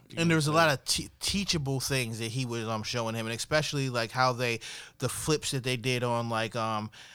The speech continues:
Speaker 2: Many Men, or flips that, um, that he did on stuff like Candy Shop, or different
Speaker 1: Right.
Speaker 2: flips that he did. These were things that they discussed. So a lot of these records were recorded before fifty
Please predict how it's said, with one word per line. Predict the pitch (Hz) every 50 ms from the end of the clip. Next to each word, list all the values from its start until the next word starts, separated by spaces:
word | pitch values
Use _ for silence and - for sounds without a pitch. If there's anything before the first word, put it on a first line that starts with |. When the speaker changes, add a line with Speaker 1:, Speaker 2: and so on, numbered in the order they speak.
| - -
Speaker 2:
Many | - 104 127 139 143 139 139
Men, | 135 135 135 131 123 120 120 117 117 110
or | 101 123 123 120 120 120 117 107
flips | - - - 143 147 120 - - -
that, | - 131 123 110
um, | 113 120 117 117 117 113 113 117
that | 113
he | 117 120
did | 113 127 120
on | 117 113 110
stuff | - - 131 117 -
like | 123 117 110
Candy | - - 160 143 131 123 117
Shop, | - - 127 113 104
or | 127
different | 127 120 160 151 165 160 139
Speaker 1:
Right. | - -
Speaker 2:
flips | - 170 165 139 -
that | 151
he | 139 131
did. | 117 120 131 131 123 127
These | 156 165 147
were | 151 135
things | 143 - 160 156 151 139
that | 131 120
they | 123 139 139
discussed. | 117 113 - - - - 175 175 131 - -
So | - 135 120 113 87
a | 110 113
lot | 123 139 180 196
of | 190 170
these | 156 143 113
records | 110 143 160 156 - 123 110 113 104 - - - - - - -
were | - 139 143
recorded | 131 123 120 - - 170 180 180 151 120 107 104 101 - - - - _ _ _ - - - -
before | _ 139 131 - - 156 170 175 143 -
fifty | - - 147 135 - - 123 117 107 104 104 -